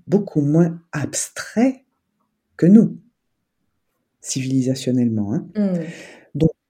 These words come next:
Speaker 1: ils ont ce, ce, cette, euh, cette, euh, spiritualité, en fait, les encourage à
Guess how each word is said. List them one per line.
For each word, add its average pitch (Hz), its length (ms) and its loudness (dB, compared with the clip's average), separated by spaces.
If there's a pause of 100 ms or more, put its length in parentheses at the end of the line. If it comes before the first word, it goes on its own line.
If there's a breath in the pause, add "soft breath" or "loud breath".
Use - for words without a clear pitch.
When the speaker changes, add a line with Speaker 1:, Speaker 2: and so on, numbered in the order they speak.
(260)
Speaker 1:
ils 139 180 -2
ont 139 140 -6 (580)
ce, - 220 0
ce, - 260 -4
cette, - 320 -6
euh, 117 340 0
cette, 113 360 -10
euh, 107 600 -4 (280)
spiritualité, 165 1200 -2
en 120 140 -8
fait, 113 320 -6
les 135 180 0
encourage 135 560 -2 (460 loud breath)
à 165 280 0